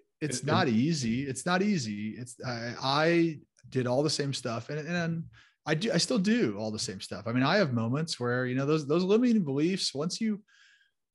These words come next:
Speaker 1: like you say, people say they crush limiting beliefs, like, like, you can get past them, but they sneak up. They're
Speaker 2: Right.
Speaker 1: sneaky.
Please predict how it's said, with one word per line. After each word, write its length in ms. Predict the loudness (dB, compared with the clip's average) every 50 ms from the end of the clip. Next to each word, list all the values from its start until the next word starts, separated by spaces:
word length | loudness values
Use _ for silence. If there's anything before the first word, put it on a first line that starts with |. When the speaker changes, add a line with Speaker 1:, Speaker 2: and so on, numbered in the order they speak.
| _ _ _ _ _ -8
Speaker 1:
like 120 | -6 -4
you 60 | -2
say, 280 | 0 2 4 4 4 2
people 280 | 2 0 -4 -2 0
say 120 | 0 0 0
they 100 | 0 -2
crush 480 | -4 -4 0 2 4 4 4 2 0
limiting 320 | 0 0 0 2 0 0 -2
beliefs, 600 | -4 -6 -8 -6 -6 -4 -4 -4 -4 -4 -4 -4
like, 240 | -4 -6 -6 -6 -6
like, 220 | -6 -6 -6 -8 -6
you 120 | -4 -4 -2
can 100 | 0 0
get 160 | -2 -2 0
past 400 | 0 2 2 2 2 0 0 0
them, 140 | 0 -2 -2
but 140 | -2 -2 0
they 100 | 2 2
sneak 360 | 2 2 0 -2 -4 -2 0
up. 340 | 0 0 0 -2 -2 -6 -8
They're 80 | -8 -8
Speaker 2:
Right. 80 | -6
Speaker 1:
sneaky. 420 | -4 -2 0 2 0 0 0 -4